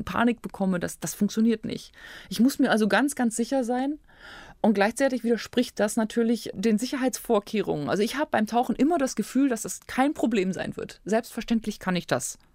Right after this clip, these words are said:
was ich mir vornehme. Muss mich dann aber rein logisch, sozusagen rational halt selber hinterfragen und mir überlegen, dass ja doch was, äh, schiefgehen könnte und was ist, wenn ich es doch nicht kann und dann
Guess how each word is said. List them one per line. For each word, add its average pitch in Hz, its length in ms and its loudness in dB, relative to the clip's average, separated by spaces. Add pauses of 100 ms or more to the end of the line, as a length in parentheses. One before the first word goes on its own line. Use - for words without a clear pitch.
was 160 180 -4
ich 156 100 -16
mir 165 120 -4
vornehme. - 440 -6 (760)
Muss 240 260 2
mich 254 200 2
dann 247 340 2
aber 214 400 0 (300)
rein 214 300 4
logisch, 254 600 0
sozusagen 226 760 -4
rational 226 920 -2
halt 208 160 0
selber 208 260 0
hinterfragen 202 800 0 (420)
und 208 260 2
mir 214 140 4
überlegen, 208 520 4
dass 202 240 -2
ja 202 100 2
doch - 260 -2
was, - 320 -2
äh, 220 80 -2
schiefgehen 240 420 0
könnte 240 440 0
und 196 160 0
was 190 140 -2
ist, - 160 -4
wenn 208 140 2
ich 196 100 -2
es 185 140 -6
doch - 180 -2
nicht 247 240 2
kann 240 320 0
und - 280 -2
dann 220 300 2